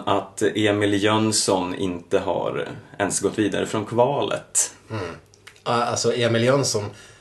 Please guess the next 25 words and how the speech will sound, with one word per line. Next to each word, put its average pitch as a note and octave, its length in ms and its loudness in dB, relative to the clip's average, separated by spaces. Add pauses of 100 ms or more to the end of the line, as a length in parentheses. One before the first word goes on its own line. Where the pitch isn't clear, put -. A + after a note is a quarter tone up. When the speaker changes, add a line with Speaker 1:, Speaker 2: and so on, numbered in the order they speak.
(240)
Speaker 2:
är G#2 140 -6
en G2+ 100 -4
av G2+ 140 -2
världens G2+ 720 -2
topp - 260 -4
tre C#3+ 300 -4 (320)
bästa D3 420 2
sprintåkare C#3 640 4
de C3+ 140 2
senaste B2+ 640 4
tre, B2 280 2
fyra B2 260 4
åren. C3 400 0
Speaker 1:
Mm. A2 300 -4 (220)
Speaker 2:
Missar A2 460 2
alltså G2 520 -2
i G2+ 140 -4
prologen C#3+ 680 0
och, - 400 -2
eh, B2 260 6 (140)
tar B2 220 4
sig G2+ 200 0
inte G#2+ 240 -2
till, G2 360 0
eh, F#2+ 80 -2